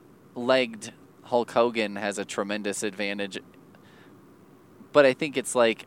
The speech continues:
well, look, if you're gonna have Hulk Hogan wrestle something, taking it out of the water, or do, having him wrestle in the water is kinda pointless, right? He's not gonna be, uh, coming off the top rope, coming after the guy, or, like, running and boinging off the side, whatever you call that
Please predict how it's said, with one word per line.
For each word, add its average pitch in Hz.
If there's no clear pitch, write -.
well, 175
look, 113
if 110
you're 156
gonna 185
have 139
Hulk 131
Hogan 117
wrestle 107
something, 85
taking 131
it 113
out 107
of 95
the 95
water, 92
or 127
do, 160
having 190
him 165
wrestle 131
in 127
the 104
water 98
is 87
kinda 80
pointless, 78
right? 95
He's -
not 175
gonna 120
be, 110
uh, 107
coming 120
off 107
the 101
top 104
rope, 104
coming 101
after 95
the 92
guy, 101
or, 104
like, 98
running 110
and 98
boinging 107
off 98
the 98
side, 104
whatever 101
you 98
call 101
that 101